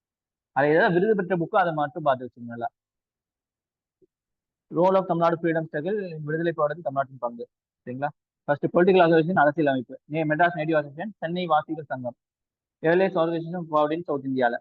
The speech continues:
சரிங்களா? ஆயிரத்தி எட்நூத்தி ஐம்பத்தி ரெண்டு. யார் யாருனால? கசுலு லட்சுமி நரசு ஸ்ரீ-, ஸ்ரீனிவாசர், சரிங்களா?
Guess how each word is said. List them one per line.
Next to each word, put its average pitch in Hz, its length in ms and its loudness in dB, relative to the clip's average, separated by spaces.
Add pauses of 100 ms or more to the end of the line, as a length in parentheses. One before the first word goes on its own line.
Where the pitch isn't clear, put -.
(100)
சரிங்களா? 147 340 0 (1400)
ஆயிரத்தி 151 200 4
எட்நூத்தி 151 240 0
ஐம்பத்தி 131 240 -2
ரெண்டு. 120 200 -4 (120)
யார் 151 240 4
யாருனால? 156 360 2 (800)
கசுலு 160 400 0
லட்சுமி 165 320 -2
நரசு 160 340 -4 (160)
ஸ்ரீ-, - 280 -6
ஸ்ரீனிவாசர், 156 600 -2 (840)
சரிங்களா? 147 240 -2